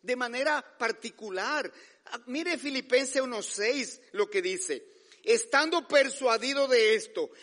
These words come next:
que el que comenzó en vosotros la buena obra, la perfeccionará hasta el día de Jesucristo".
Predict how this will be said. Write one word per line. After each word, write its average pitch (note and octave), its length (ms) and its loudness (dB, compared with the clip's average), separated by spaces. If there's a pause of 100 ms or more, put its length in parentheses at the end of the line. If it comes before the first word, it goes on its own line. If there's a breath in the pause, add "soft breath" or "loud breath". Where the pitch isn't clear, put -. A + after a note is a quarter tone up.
(180 loud breath)
que - 100 4
el E3+ 140 4
que - 80 -10
comenzó A#3 960 4
en C4 100 -2
vosotros A#3+ 800 2
la G3+ 100 2
buena G3+ 380 0
obra, A#3+ 520 0 (300 loud breath)
la G3 240 4
perfeccionará G#3 1160 2
hasta G3 220 -4
el F3 60 -4
día F3+ 140 2
de F3+ 120 2
Jesucristo". E3 680 -4